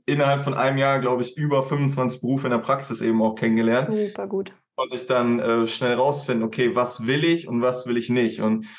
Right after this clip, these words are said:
Speaker 1: das ist ganz, ganz wichtig, weil nur so konnte ich sozusagen diese Disziplin entwickeln, die mich in den letzten Jahren begleitet hat, diesen Fokus, diese absolute Klarheit, dass ich genau weiß, das hier ist mein Ding.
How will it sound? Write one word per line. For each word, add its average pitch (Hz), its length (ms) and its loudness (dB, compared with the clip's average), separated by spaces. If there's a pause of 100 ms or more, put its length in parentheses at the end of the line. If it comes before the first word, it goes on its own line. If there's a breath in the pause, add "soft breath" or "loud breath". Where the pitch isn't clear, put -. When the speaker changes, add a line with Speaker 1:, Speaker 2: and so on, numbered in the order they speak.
(220 loud breath)
Speaker 1:
das 120 180 0
ist 131 140 -6
ganz, 127 240 0
ganz 120 220 0
wichtig, 135 380 -2
weil 120 280 4
nur 127 220 2
so 131 200 0
konnte 135 220 0
ich 120 40 -6
sozusagen 120 440 0
diese 117 260 0
Disziplin 131 640 0
entwickeln, 135 520 2
die 123 120 2
mich 123 200 -2
in 120 120 0
den 120 100 2
letzten 127 320 0
Jahren 120 280 2 (180 loud breath)
begleitet 127 580 2
hat, 135 220 0
diesen 117 240 0
Fokus, 151 560 -2
diese 127 260 0
absolute 127 640 -2
Klarheit, 127 640 2
dass 117 120 -4
ich 120 140 -6
genau 123 380 2
weiß, 120 240 0
das 127 200 -2
hier 123 100 0
ist 117 140 -2
mein 113 220 2
Ding. 165 340 0